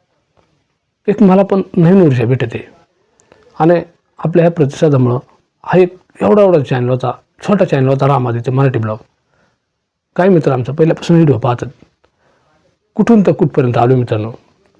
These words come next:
केवळ सगळे आपल्या प्रेमामुळं आणि आपल्या आशीर्वादामुळं.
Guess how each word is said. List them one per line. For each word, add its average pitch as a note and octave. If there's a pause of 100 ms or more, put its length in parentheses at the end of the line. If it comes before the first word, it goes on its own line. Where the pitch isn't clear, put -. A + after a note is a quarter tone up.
(300)
केवळ E3 (160)
सगळे D#3+
आपल्या C#3
प्रेमामुळं B2+ (200)
आणि C#3
आपल्या C3
आशीर्वादामुळं. A2+